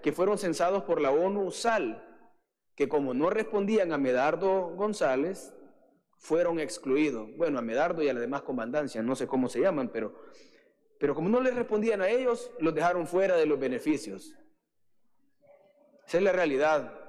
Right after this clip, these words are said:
Esa es la realidad. Allá van a pedirle el voto a Morazán. Allá a Usulután les van a decir una y otra vez las mismas mentiras. Aquí los traen en buses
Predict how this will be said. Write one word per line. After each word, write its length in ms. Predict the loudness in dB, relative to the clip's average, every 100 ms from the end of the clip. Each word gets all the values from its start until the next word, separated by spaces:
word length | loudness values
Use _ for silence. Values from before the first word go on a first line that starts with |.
| -20 -20 -20 _ _ _ _ _ _ _ _ _ _ _ _ _ _ _ _ _ _ _ _ _ _ _ _ _ _ _ _ -4
Esa 140 | 0
es 40 |
la 100 | 2
realidad. 600 | 2 0 2 2 0 -4 -16 -20 -20 -20 -20 -20 -20 _ _ _ _ _ -20 -18
Allá 260 | -10 -6 -2
van 240 | -2 0
a 100 | 0
pedirle 260 | 0 0 0
el 80 | 0
voto 260 | 0 0
a 40 | -2
Morazán. 600 | -2 -4 -2 -4 -4 -12 -20 -20 -20 _ _ _ _ -8
Allá 220 | -4 0
a 40 |
Usulután 520 | 0 -2 -4 -4 -4
les 100 | -4
van 180 | -4 0
a 40 | 0
decir 720 | 0 0 -2 -4 -16 -20 -4
una 220 | -2 0
y 60 | 0
otra 220 | 0 0
vez 360 | 0 -2 -6 -8
las 140 | -4 -2
mismas 260 | -2 -4
mentiras. 640 | -8 -4 -2 -2 -2 -8 -18 -20 -20 -20 _
Aquí 220 | -4 0
los 140 | 2
traen 280 | 2 2 2
en 120 | 0
buses 520 | 2 0 0 -2 -4